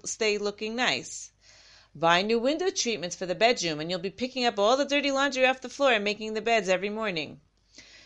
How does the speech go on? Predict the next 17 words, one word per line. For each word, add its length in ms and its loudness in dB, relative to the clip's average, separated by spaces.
Splurge 640 4
on 160 2
stylish 560 2
paper 320 -2
organizers 720 0
for 140 -6
your 120 2
office 540 0
and 140 -6
you'll 80 0
get 240 6
inspired 640 4
to 80 -6
plow 320 4
through 200 -6
those 200 -2
papers. 640 -4